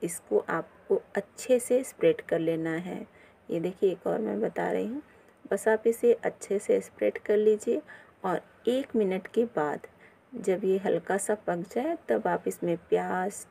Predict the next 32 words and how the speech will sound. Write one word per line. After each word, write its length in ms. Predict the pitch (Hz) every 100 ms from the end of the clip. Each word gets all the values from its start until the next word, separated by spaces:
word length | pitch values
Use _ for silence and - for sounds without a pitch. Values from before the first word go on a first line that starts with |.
| -
टमाटर 840 | 185 180 185 196 196 - 196 196 - - - - _ _
और 320 | 175 170 160
हरी 340 | 175 180 196 190
मिर्च 460 | 185 185 - - _ _ _ _ _
इसको 340 | 170 170 -
डाल 320 | 156 156 143 147
दीजिए। 460 | 151 151 - 156 - - _ _ _ _ _ _ _ _ _ - 196
बहुत 440 | 190 170 185 -
ही 60 | 196
चटपटा 680 | - 160 - - - 185 180
और 180 | 170 -
बहुत 480 | 151 170 185 190 -
ही 180 | 185 214 - - - -
टेस्टी, 640 | 170 165 170 - 190 185 - _
बस 320 | 180 190 208 - -
पाँच 280 | 165 190 -
मिनट 160 | 185 175
में 140 | 185 180
बनने 300 | 170 165 170
वाला 280 | 165 160 170
ये 240 | 165 170 185
हेल्दी 300 | 151 147 175
नाश्ता 440 | 165 151 - -
है। 260 | 151 190 - - - - - -
और 180 | - -
एक 200 | - 233
बार 200 | 233 240
अगर 240 | 254 247 240
आप 180 | 240 -
बना 280 | 180 180 196
के 160 | -
देंगे, 580 | 214 - 185 180 175 -